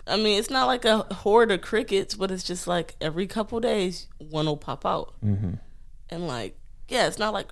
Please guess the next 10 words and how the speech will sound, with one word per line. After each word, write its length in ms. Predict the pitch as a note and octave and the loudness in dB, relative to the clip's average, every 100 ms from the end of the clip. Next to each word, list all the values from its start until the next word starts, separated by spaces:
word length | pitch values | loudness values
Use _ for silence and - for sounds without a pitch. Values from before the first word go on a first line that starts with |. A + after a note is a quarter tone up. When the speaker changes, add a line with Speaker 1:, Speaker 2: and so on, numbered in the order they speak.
| - | -12
Speaker 1:
roaches 680 | E3 E3 G3 - G3 F#3+ F#3+ | -6 -2 0 0 -4 -4 0
or, 120 | F3 | 0
like, 340 | E3 D3+ - - - - - - | 2 0 -4 -8 -16 -18 -18 -10
pests, 560 | - F#3+ G3 - - - - - - | -2 -2 -2 -6 -10 -16 -16 -16 -10
but 100 | E3 | -8
it's 120 | D3 | -8
kind 320 | - F#3+ D#4 C4 | -6 -4 -2 0
of, 200 | C#3+ - | -2 -4
right? 180 | - A2 | 2 6
Speaker 2:
Mm-hmm. 220 | A2 | 8